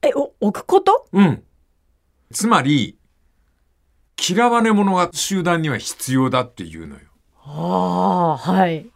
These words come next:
Speaker 2: そのなり手がない場合は、
Speaker 1: うん。
Speaker 2: 議論の最後に失敗した場合の代替案を準備しておくことって。
Speaker 1: うん。
Speaker 2: でも、嫌われ者が集団をまとめるっていうのは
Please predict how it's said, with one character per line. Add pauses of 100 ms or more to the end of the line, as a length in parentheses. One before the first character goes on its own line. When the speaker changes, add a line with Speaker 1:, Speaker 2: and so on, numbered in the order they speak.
(240)
Speaker 2:
そ
の
な
り
手
が
な
い
場
合
は、
Speaker 1:
う
ん。 (340)
Speaker 2:
議
論
の
最
後
に (340)
失 (140)
敗
し
た
場
合
の
代
替
案
を (540)
準
備
し
て
お
く
こ
と
っ
て。
Speaker 1:
う
ん。 (360)
Speaker 2:
で
も、 (840)
嫌
わ
れ
者
が
集
団
を
ま
と
め
る
っ
て
い
う
の
は